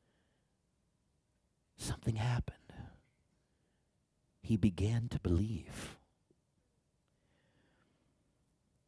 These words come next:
He saw what others could not. This was the Son of God.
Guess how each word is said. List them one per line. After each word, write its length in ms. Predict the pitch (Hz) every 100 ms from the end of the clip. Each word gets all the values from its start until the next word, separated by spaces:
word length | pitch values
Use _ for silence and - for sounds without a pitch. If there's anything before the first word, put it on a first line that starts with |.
| _ _ _ _ _
He 200 | - 135
saw 420 | - 151 143 104
what 220 | 87 98
others 300 | 101 107 90 -
could 200 | 110 98
not. 340 | 104 92 98 - - - - _ _ _ _ _ _ _ _ _ -
This 320 | - 107 - 95
was 880 | 92 131 185 - - - - - - _ _ _ _ _ -
the 100 | 107
Son 240 | - 101
of 140 | 85 -
God. 360 | 80 - -